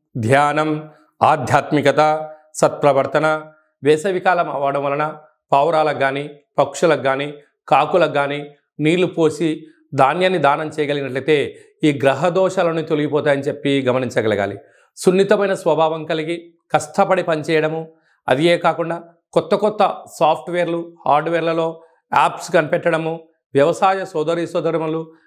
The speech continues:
నల్లటి రకాల పంటలు, తెలుపు రకా-, రకాలమైన వస్తువులను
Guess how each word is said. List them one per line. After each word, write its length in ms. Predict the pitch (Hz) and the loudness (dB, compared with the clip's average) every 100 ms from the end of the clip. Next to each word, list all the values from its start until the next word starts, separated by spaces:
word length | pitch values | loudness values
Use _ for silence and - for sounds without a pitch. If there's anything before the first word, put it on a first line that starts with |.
| _ 139 | _ 2
నల్లటి 340 | 143 190 185 | 4 4 2
రకాల 520 | 185 170 170 165 127 - - _ _ | 2 2 2 2 0 -4 -18 _ _
పంటలు, 480 | 131 131 175 170 170 170 - _ - | -2 0 0 0 -2 -6 -20 _ 0
తెలుపు 240 | 170 156 | 2 2
రకా-, 600 | 190 180 185 175 - - | 0 2 2 0 -2 -4
రకాలమైన 500 | 160 147 175 175 165 | -2 2 0 0 -2
వస్తువులను 760 | 160 127 131 190 180 180 131 - | -4 -4 -4 0 0 0 -2 -6